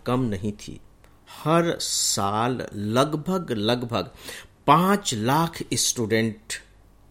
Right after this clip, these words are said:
फॉर्म भरते थे और बैठने वालों की संख्या उस समय भी फिफ्टी परसेंट थी और आज भी फिफ्टी परसेंट है। ये जरूर है कि ये जो पांच लाख फॉर्म भरने वालों की संख्या है, ये बढ़कर लगभग, लगभग ग्यारह, बारह लाख तक पहुंच गई है। और इसके पीछे कारण है।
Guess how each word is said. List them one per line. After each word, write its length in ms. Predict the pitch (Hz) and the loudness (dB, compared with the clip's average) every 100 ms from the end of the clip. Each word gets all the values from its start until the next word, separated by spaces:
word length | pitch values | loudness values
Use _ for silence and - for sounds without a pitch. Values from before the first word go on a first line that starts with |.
| - | -10
फॉर्म 380 | - 104 98 104 | 0 2 2 -2
भरते 380 | - 92 - - | -4 -6 -6 -14
थे 320 | - - - - - - - - - | -14 -20 -20 -20 -20 -18 -16 -16 4
और 140 | 139 135 | 6 8
बैठने 440 | 131 160 165 196 | 12 12 12 8
वालों 240 | 180 170 | 10 8
की 120 | 170 156 | 8 4
संख्या 360 | 156 151 180 | 2 2 0
उस 260 | 104 127 - | 2 2 4
समय 240 | 127 156 | 4 4
भी 100 | 170 | 4
फिफ्टी 340 | 165 156 - 165 | 2 -2 -2 -2
परसेंट 460 | 156 147 160 160 - | 0 0 0 -2 -2
थी 80 | 202 | 0
और 200 | 131 - | 0 0
आज 220 | 110 98 | -2 -2
भी 120 | 98 | -4
फिफ्टी 320 | 92 - - | -8 -12 -10
परसेंट 460 | 95 90 - 101 104 | -8 -6 -2 -2 2
है। 60 | 131 | 6
ये 140 | 139 | 8
जरूर 340 | 131 143 160 | 8 8 8
है 100 | 147 | 6
कि 160 | 151 139 | 4 4
ये 80 | 131 | 4
जो 120 | 117 | 2
पांच 380 | - 117 131 135 | 0 0 0 0
लाख 240 | 135 131 - | 0 0 0
फॉर्म 280 | 113 120 | 0 2
भरने 280 | 107 101 104 | -2 -4 -2
वालों 240 | 104 101 104 | -2 -2 -4
की 140 | 95 | -6
संख्या 360 | - 90 - 107 | -6 -6 -4 -2
है, 200 | - - - - - | -2 -4 -12 -10 6
ये 160 | 180 | 8
बढ़कर 560 | 170 104 120 123 - 165 | 8 6 4 4 4 0
लगभग, 440 | 147 123 131 143 | 2 0 0 -2
लगभग 280 | 120 113 123 | -2 -2 -4
ग्यारह, 360 | 113 107 113 117 | -2 -2 0 -2
बारह 340 | 95 107 117 | -2 -2 -2
लाख 440 | 101 107 104 - - | -2 -2 -2 -4 -10
तक 60 | 95 | -12
पहुंच 380 | - 80 90 | -10 -10 -10
गई 200 | 85 113 | -4 0
है। 100 | 185 | 2
और 180 | 254 180 | 6 6
इसके 200 | 180 - | 6 2
पीछे 300 | - 117 - | -2 -4 -4
कारण 340 | - 76 - 76 | -6 -10 -12 -16
है। 200 | - | -18